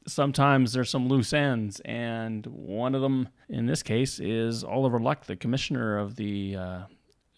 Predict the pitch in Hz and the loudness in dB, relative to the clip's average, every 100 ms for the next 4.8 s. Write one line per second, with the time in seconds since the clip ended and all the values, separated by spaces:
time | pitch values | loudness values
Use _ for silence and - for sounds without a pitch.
0 | 139 120 110 104 101 135 131 - - 113 | -10 -6 -4 -4 -2 0 0 -4 -8 -8
1 | 110 113 - 101 135 - _ _ _ _ | -4 -6 -4 -2 -4 -6 _ _ _ _
2 | _ _ - 117 - - 131 123 113 104 | _ _ -6 -4 0 6 6 6 4 2
3 | 101 - 254 110 113 117 110 - 123 139 | -2 -8 -6 0 0 0 -4 0 2 4
4 | 107 110 107 117 113 107 107 | 2 0 -2 -6 -2 -2 -2